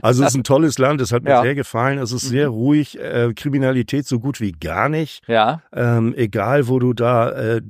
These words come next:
Speaker 1: auch abends oder zu, zu vor-, fortgeschrittener Stunde mal rum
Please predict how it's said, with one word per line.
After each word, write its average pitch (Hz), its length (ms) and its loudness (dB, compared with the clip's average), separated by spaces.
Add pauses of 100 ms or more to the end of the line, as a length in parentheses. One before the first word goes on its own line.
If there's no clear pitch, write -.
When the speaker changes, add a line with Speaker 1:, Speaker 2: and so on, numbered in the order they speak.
Speaker 1:
auch - 260 -6
abends 123 480 -2
oder 110 280 0
zu, 110 480 -2
zu 110 360 -2
vor-, 120 340 -2
fortgeschrittener 120 880 -4
Stunde 123 400 0
mal 113 220 0
rum 117 360 0